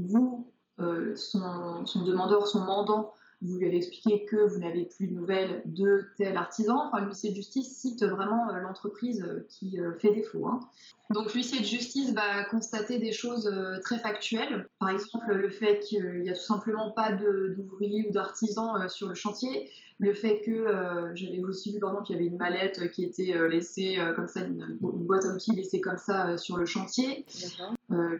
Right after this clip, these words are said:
Speaker 1: le fait que, bah, le mur est ouvert, on voit, euh, des canalisations, des choses comme ça. Enfin, voilà, c'est vraiment très factuel. Euh, il illustre son procès verbal de photos. Et donc ça, en fait, c'est une preuve très forte dans le cas où vous devriez aller devant le tribunal,
Speaker 2: Mhm.
Speaker 1: euh, que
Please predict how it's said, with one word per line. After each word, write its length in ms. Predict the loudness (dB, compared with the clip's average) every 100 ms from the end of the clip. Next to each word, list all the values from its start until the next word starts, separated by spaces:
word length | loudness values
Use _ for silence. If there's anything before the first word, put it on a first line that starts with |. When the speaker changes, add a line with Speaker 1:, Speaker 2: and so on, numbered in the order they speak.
| -6
Speaker 1:
le 60 | 2
fait 320 | 4 6 4
que, 220 | 2 2
bah, 200 | 0 0 0
le 180 | 0 4
mur 260 | 4 4
est 120 | 2 2
ouvert, 440 | 0 -2 -2 -4 -6
on 160 | -6
voit, 340 | -6 -2 -2 0
euh, 160 | -2 -4
des 100 | -2
canalisations, 680 | -2 -2 -4 -6 0 0 2
des 80 | 0
choses 80 |
comme 220 | -2 2 2
ça. 20 |
Enfin, 140 | 4
voilà, 180 | 4 4
c'est 140 | 2 -2
vraiment 300 | -2 -4 -6
très 180 | -6 -6
factuel. 600 | -4 -8 -4 -2 0 -2 -4 -16 -20 -20 -6
Euh, 220 | -2 0
il 140 | 2 4
illustre 360 | 4 2 -4
son 200 | -2 -2
procès 240 | -2 -2 0
verbal 280 | 4 4
de 60 | 2
photos. 400 | 0 -2 -2 -4 -10 _ -20 -20 _ 4
Et 80 |
donc 220 | 6 6 2
ça, 160 | 0
en 60 | 0
fait, 100 | 0 2
c'est 100 | 2
une 140 | 2
preuve 280 | 0 0 0
très 220 | -2 -2
forte 540 | 4 4 4 -2 -12 -16 _ _
dans 220 | 2 4
le 140 | 4 2
cas 160 | 2
où 80 | 0
vous 60 | 0
devriez 380 | -2 -2 4
aller 180 | 4 6
devant 240 | 4 2 0
le 60 |
tribunal, 600 | 2 0 2 2 2 -2 -10 -20 -6
Speaker 2:
Mhm. 140 | -2
Speaker 1:
euh, 120 | -2 2
que 160 | 2